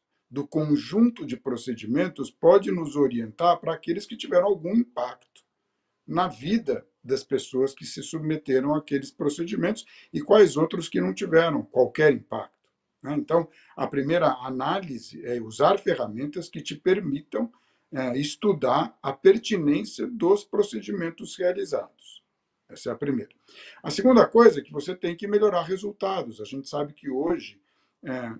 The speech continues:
um terço, ou a terceira causa de mortalidade em, é, nas sociedades em geral, a primeira é doenças cardiovasculares, a segunda é câncer, a terceira é mortalidade intra-hospitalar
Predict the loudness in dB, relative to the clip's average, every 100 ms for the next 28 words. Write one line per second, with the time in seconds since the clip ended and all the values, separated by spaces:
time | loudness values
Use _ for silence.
0 | _ -4 -2 -2 2 2 2 -2 -2 -2
1 | -4 -8 -4 -2 0 2 2 2 2 2
2 | 0 -8 -10 -4 0 0 -2 -8 -8 -10
3 | -10 -16 -20 _ _ _ -8 -4 -2 -2
4 | -6 -8 -10 -8 -6 -6 -8 -12 -14 -12
5 | -10 -10 -6 -2 0 0 -2 2 6 8
6 | 6 4 -8 -8 -6 -2 -2 -4 _ _
7 | -14 -8 -4 0 0 -2 -4 -8 -12 -4
8 | -2 -2 -4 -10 -12 -6 -2 -2 -4 -8
9 | -10 -8 -6 -8 -6 -6 -4 -6 -6 -4
10 | -6 -4 -4 -4 -6 _ _ _ -2 0
11 | 2 0 4 4 4 -2 -8 -6 -10 -8
12 | -6 -2 0 0 0